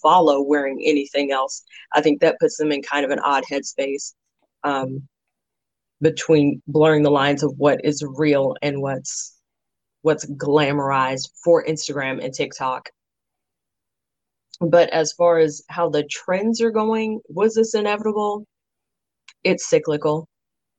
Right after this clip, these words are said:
It's gonna, it's gonna be skin tight, then it's gonna be loose, and then it's gonna be flowy, and it's gonna trend back more towards bodycon, and then it's gonna be loose again. So this is, I don't think we've seen as many cutouts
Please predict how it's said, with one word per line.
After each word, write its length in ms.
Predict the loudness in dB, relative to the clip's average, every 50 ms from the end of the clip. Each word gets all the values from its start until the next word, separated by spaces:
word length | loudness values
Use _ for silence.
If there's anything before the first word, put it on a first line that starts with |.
| _ _ _ _ _ _ _ _ 0
It's 340 | 2 2 2 2 -2 -14 -6
gonna, 320 | 0 0 2 2 2 0 -2 -6 _ _ _ _ _ _ _ _ _ _ _ -4 -4
it's 120 | -2 0
gonna 180 | 0 0 0 0
be 100 | -2 -4
skin 280 | -4 0 0 0 0
tight, 300 | 0 -2 -2 -4 -2 2
then 140 | 2 2 2
it's 140 | 2 0 2
gonna 180 | 0 0 2
be 160 | 2 0 0 2
loose, 340 | 2 2 2 2 0 -2
and 100 | -2 0
then 120 | 0 0 -2
it's 120 | -4 -2
gonna 140 | 0 0 0
be 100 | 0 -2
flowy, 400 | 0 0 2 2 4 2 2 2
and 80 | 0 0
it's 160 | -2 -4 -4
gonna 220 | -4 -2 -2 -2
trend 300 | -2 -2 -2 0 0 0
back 200 | 0 0 0 -2 -2
more 260 | -2 -2 0 0 0
towards 400 | -2 0 2 2 2 2 0 -4
bodycon, 640 | -4 -2 0 0 0 -2 0 2 2 4 4 2 2
and 100 | 2 0
then 120 | 0 0
it's 120 | -2 -6 -4
gonna 200 | -2 -2 0 0
be 120 | 0 0
loose 300 | 0 0 -2 -4 -4 -6
again. 340 | -6 -6 -4 -6 -6 -10 -12 -16 _ _ -20 -20 _ _ _
So 180 | -12 -6 -4 -2
this 240 | 0 0 -2 -2 -4
is, 200 | -6 -6 -6 -6 -2
I 100 | 0 2
don't 140 | 2 2 2
think 200 | 0 0 0 2
we've 100 | 0 0
seen 300 | 0 -2 -4 -4 -4 -6 -6 -4
as 260 | -4 -4 -2 -2 2
many 240 | 2 2 2 2 -4
cutouts 640 | -4 -4 -2 0 2 2 0 -2 -4 -6 -10 -12